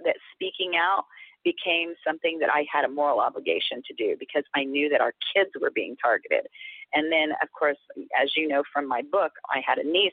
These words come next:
who committed suicide trying to withdraw from psychiatric drugs. And I just decided I would make it my mission in life that I would not, you know, shut up until they stopped targeting our children and our elderly because they were cash cows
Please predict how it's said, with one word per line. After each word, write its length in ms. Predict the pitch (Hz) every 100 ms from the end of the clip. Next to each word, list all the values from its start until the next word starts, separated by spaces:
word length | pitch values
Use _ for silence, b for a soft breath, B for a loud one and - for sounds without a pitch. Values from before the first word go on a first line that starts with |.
| -
who 80 | 147 -
committed 320 | 147 131 - -
suicide 540 | 190 220 - - 62 -
trying 320 | 143 120 - -
to 60 |
withdraw 400 | 147 - 151 139 -
from 120 | 143 -
psychiatric 640 | 147 - 139 120 117 -
drugs. 340 | 160 160 - - - B B B
And 160 | 151 147
I 140 | 131
just 220 | - 151 - _
decided 440 | 151 - 151 139 131
I 100 | 147
would 120 | 147 143
make 200 | 135 -
it 120 | -
my 140 | 139
mission 380 | 143 139 - 143
in 100 | 131
life 340 | 143 220 156 - 147
that 200 | 123 - -
I 140 | 143
would 240 | 147 143 147
not, 240 | 143 - -
you 160 | 156
know, 100 | 139 127 -
shut 160 | 147 143
up 200 | - - _ -
until 320 | 143 - 147
they 140 | 147 139 - _
stopped 280 | 147 135 -
targeting 380 | 175 156 139 127
our 120 | 104 -
children 360 | 160 143 147 165 B B B -
and 220 | 196 269
our 160 | 175 -
elderly 600 | 156 127 127 120 139 151 B B B
because 300 | 170 - 160 156
they 120 | 156
were 140 | 143 147 -
cash 180 | 147 147 -
cows 260 | 120 120